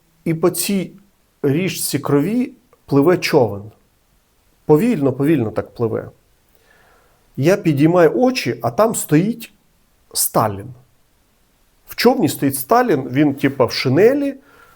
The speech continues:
е, шапка ця його, і типа тут рука, і він стоїть, і відблиски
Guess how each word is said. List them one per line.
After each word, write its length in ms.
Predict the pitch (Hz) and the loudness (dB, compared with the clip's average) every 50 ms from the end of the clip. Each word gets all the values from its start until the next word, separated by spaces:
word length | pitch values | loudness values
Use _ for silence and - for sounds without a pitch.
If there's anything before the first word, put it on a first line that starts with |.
| _ _ _ - - 139 | _ _ _ -6 -2 -2
е, 100 | 127 123 | -2 -2
шапка 440 | - - 185 202 220 220 - 214 | 2 2 2 2 2 0 -2 -4
ця 220 | 196 196 - - 190 | -4 -2 0 4 4
його, 340 | 180 170 160 156 170 165 - | 6 6 6 4 2 0 0
і 200 | - 240 208 202 | -4 -6 -6 -6
типа 300 | - - 160 156 - 131 | -4 -4 -4 -2 -2 -4
тут 220 | - 143 127 127 | -4 -4 -4 -2
рука, 400 | 123 120 123 - 208 220 240 240 233 _ _ _ _ - _ _ _ _ _ | -2 -2 0 0 0 0 0 -4 -10 _ _ _ _ -20 _ _ _ _ _
і 60 | 147 | 2
він 140 | 143 160 151 | 4 4 2
стоїть, 540 | - - - 160 175 208 240 254 254 - _ | 2 0 0 0 2 2 0 -2 -4 -8 _
і 120 | - 165 156 | 0 0 2
відблиски 760 | 131 175 220 196 156 151 165 156 160 - - - 160 151 147 | 2 2 2 2 2 2 2 2 2 0 -4 0 0 0 0